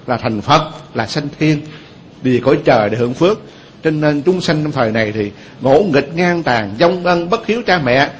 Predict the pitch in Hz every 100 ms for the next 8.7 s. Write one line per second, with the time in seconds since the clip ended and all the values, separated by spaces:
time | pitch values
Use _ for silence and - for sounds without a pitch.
0 | - - 160 156 151 107 107 98 101 117
1 | - - 117 101 110 135 139 151 110 -
2 | 107 123 156 - - - - 127 120 147
3 | 165 - - - 190 214 226 233 202 180
4 | 180 180 131 110 120 190 165 147 156 208
5 | 190 117 160 196 - 185 254 - - -
6 | - 202 190 160 - - - 127 143 196
7 | 285 294 - 120 110 180 175 170 175 170
8 | 175 180 165 147 117 127